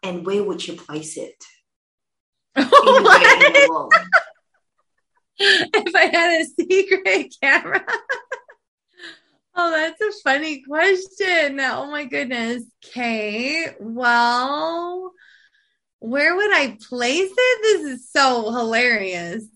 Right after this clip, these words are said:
Speaker 2: Maybe <laughs> I'm so stumped. <laughs> Maybe I would,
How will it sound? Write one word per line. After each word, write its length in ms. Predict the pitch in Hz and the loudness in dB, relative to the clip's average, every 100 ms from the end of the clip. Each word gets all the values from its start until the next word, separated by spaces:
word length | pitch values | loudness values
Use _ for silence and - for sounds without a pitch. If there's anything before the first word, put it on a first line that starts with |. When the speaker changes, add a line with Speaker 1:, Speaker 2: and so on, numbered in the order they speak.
| - | -8
Speaker 2:
Maybe 1300 | 233 254 269 262 269 269 262 254 247 240 233 233 220 _ _ _ _ _ _ _ _ | -4 -2 -4 -6 -6 -6 -6 -6 -6 -6 -6 -8 -12 _ _ _ _ _ _ _ _
<laughs> 480 | _ _ _ _ | _ _ _ _
I'm 1000 | - - - - - 392 359 359 427 440 - - | -4 -4 -6 -14 -10 -4 0 0 2 0 -2 -4
so 280 | - 285 415 | 2 2 2
stumped. 1200 | - - - - 359 294 302 277 233 262 - 214 - - - - - 415 - - _ _ _ _ _ _ _ 339 | -4 -20 -8 -4 0 0 2 0 0 -6 -8 -10 -8 -8 -8 -14 -8 -8 -8 -20 _ _ _ _ _ _ _ -12
<laughs> 920 | 349 - - _ _ _ _ _ _ | -10 -10 -16 _ _ _ _ _ _
Maybe 680 | 247 254 269 269 320 320 - | -6 -4 -4 -6 -8 -8 -8
I 200 | 233 240 | -4 -4
would, 1160 | 233 220 214 208 202 196 196 196 190 202 202 | -4 -4 -4 -4 -6 -6 -8 -8 -10 -10 -10